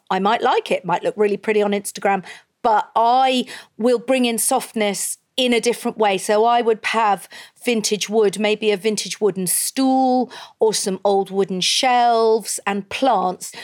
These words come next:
I totally agree with you with the need for softness, but I'm gonna do it more with wood and old wood than, than soft fabrics. Although I like the idea of a silk wall light.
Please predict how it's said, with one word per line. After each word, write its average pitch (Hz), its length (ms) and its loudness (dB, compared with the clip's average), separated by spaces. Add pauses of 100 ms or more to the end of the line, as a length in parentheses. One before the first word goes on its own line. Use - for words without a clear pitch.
(160)
I 226 120 0
totally 254 580 -2
agree 226 260 -2
with 202 160 -6
you 175 300 0 (400)
with 202 160 0
the 226 80 2
need 226 240 2
for - 160 -6
softness, - 640 -4 (400)
but 233 180 0
I'm 226 500 2 (140)
gonna 214 220 2
do 208 160 2
it 202 120 0
more 202 320 2
with 185 260 0
wood 180 400 0
and 180 220 -2
old 185 280 0
wood 170 360 -2
than, 175 420 -4
than 175 160 -4
soft - 300 -6
fabrics. - 440 -4
Although 262 220 2
I 370 40 2
like 466 260 0
the 440 80 0
idea 440 240 0
of 359 60 -2
a 330 120 0 (280)
silk - 460 -4
wall 285 280 -2
light. - 500 -6